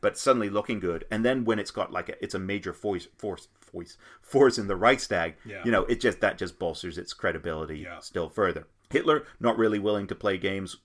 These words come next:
Speaker 1: you know, forming g-, coalition governments at this point, but has, has made his, his presence felt, uh,
Speaker 2: Sure.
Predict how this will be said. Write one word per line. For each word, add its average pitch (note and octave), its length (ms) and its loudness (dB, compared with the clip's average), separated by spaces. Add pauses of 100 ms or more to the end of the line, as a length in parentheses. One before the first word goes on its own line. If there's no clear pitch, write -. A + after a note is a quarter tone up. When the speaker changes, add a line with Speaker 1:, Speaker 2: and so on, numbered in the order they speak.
Speaker 1:
you G2 120 -6
know, F2 120 0
forming F2+ 400 -6
g-, E2 100 -12
coalition F2+ 500 -4
governments A2+ 400 0
at - 120 -6
this F2 140 -4
point, D#2+ 320 -12 (240)
but - 220 0 (160)
has, F#2 260 -6
has F#2+ 160 -2
made F#2 260 0
his, F2 200 -6
his - 280 -8
presence E2 400 -6
felt, - 480 -8
uh, E2 120 -4
Speaker 2:
Sure. - 220 2